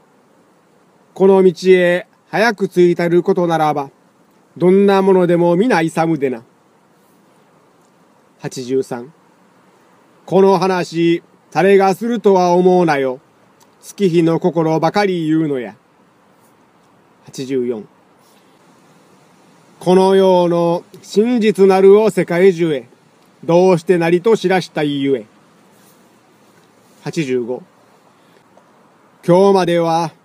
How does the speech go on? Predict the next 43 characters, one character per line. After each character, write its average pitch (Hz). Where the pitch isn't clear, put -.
一 202
日 220
な 185
り 175
と 208
日 170
を 170
延 180
ば 170
し、 -
ど 170
の 175
よ 180
う 180
な 180
こ 202
と 190
も 202
控 175
え 170
入 175
れ 160
ど 131
も。 107
八 135
十 131
六。 123
こ 185
の 196
度 170
は 170
も 170
う 180
日 226
が 208
詰 208
ま 202
り 202
き 185
る 196
か 190
ら 156
は、 139